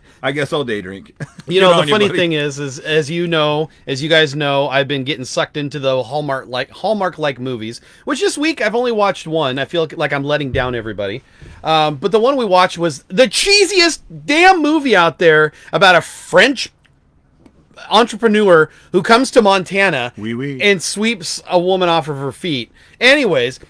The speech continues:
Speaker 2: the thing that caught our attention was, is that they have specific foods for Christmas Eve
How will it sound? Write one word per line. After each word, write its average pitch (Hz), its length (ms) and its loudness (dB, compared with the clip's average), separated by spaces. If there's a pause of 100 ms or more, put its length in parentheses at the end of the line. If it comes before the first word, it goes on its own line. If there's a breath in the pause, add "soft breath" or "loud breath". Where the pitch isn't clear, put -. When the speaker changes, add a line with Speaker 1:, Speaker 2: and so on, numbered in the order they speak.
(220 loud breath)
Speaker 2:
the 208 240 0
thing 233 160 2
that 190 100 -2
caught 208 180 2
our 190 100 8
attention 240 380 -2
was, 156 280 0
is 156 120 -8
that 160 340 0
they 170 260 -2
have 180 220 -2
specific 160 440 -10
foods 220 360 -8
for 165 120 -8
Christmas 156 380 -8
Eve 151 400 -6